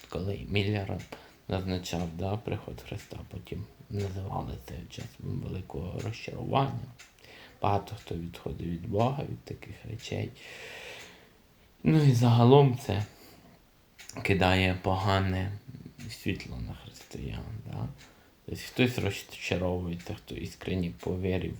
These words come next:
по своїй наївності, е, е, по незнанню Писання. Хтось, е, якогось це повод потім насмішок над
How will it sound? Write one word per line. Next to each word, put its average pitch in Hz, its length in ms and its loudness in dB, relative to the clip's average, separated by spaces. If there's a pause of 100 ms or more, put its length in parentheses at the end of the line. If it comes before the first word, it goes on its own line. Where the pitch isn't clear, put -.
(120)
по 92 200 -4
своїй 90 400 -6
наївності, 78 1080 -6 (360)
е, - 200 -12 (1040)
е, 50 40 -8 (680)
по 101 140 4
незнанню 95 760 2
Писання. 85 680 -4 (580)
Хтось, - 840 2
е, 107 300 -4 (2250)
якогось 110 460 6
це 95 140 0
повод 87 460 0 (140)
потім 92 520 0
насмішок - 720 -2
над 90 320 -6